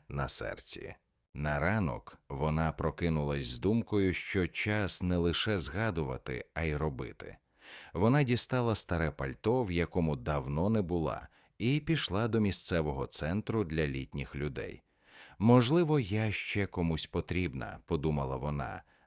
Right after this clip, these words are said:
«не лише вчора, а й сьогодні». Вона пішла, бо відчула, може бути ще потрібна, але не знала, що цей крок приведе її до нових історій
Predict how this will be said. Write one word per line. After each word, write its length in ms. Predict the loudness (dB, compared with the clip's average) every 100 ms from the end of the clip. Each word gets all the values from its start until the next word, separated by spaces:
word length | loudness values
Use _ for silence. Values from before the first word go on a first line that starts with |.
| -2
«не 160 | 2
лише 400 | 4 4 2 -2
вчора, 640 | -4 -6 -2 0 2 0 -4 _ _
а 100 | -2
й 100 | -2
сьогодні». 720 | 0 -2 -2 -2 -6 -8 -14 -14 _ _ _ _ 6
Вона 240 | 12 12
пішла, 520 | 12 8 8 6 6
бо 300 | 8 10 10
відчула, 760 | 8 6 4 2 6 8 8 8
може 400 | 8 6 6 4
бути 320 | 4 2 0
ще 300 | 0 0 0
потрібна, 760 | 0 0 0 -2 -4 -8 -12 -16 -18 -18 -2
але 340 | 8 10 12
не 140 | 10 8
знала, 380 | 6 4 4 4
що 240 | 2 0
цей 240 | 2 0
крок 360 | 0 0 0 0
приведе 520 | 0 4 2 2 4
її 380 | 4 4 4 2
до 240 | 4 4
нових 520 | 6 4 2 0 0 -2
історій 720 | -4 -2 0 0 -2 -8